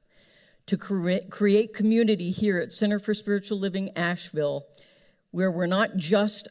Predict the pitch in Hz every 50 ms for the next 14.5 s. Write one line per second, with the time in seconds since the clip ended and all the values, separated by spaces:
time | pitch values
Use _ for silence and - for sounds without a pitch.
0 | _ - 185 151 180 180 170 170 - - 170 175 185 190 190 185 196 185 180 139
1 | 156 165 - - 196 180 175 170 170 170 165 156 156 160 175 185 185 185 170 147
2 | 170 170 147 151 147 143 147 147 - - - 208 185 180 170 156 127 131 151 156
3 | 180 - - - - _ _ _ _ _ _ _ _ _ _ _ _ _ _ _
4 | _ - - 170 - 180 180 - - 185 196 202 202 202 208 - - 175 175 170
5 | 175 180 180 - _ _ _ _ - - 135 139 160 226 294 311 262 170 - -
6 | - - 117 _ _ _ _ _ _ _ _ _ _ _ _ _ _ _ _ _
7 | _ _ _ - 151 151 156 175 185 214 254 240 247 247 165 127 139 - - -
8 | - _ _ _ _ _ _ _ _ _ _ _ _ _ _ _ _ _ _ _
9 | _ - 185 180 185 185 - - 247 254 226 254 247 240 247 220 143 127 - -
10 | - - _ - - _ _ _ _ - 185 175 190 202 214 202 - - - _
11 | _ _ - 147 139 - - 214 208 196 196 175 170 147 156 156 170 185 196 196
12 | 190 170 - 196 160 156 156 156 165 175 185 190 - - - 151 147 165 143 156
13 | 165 170 175 175 165 - 147 160 165 175 - - - 185 170 165 - 180 180 180
14 | 175 175 180 180 175 170 170 175 180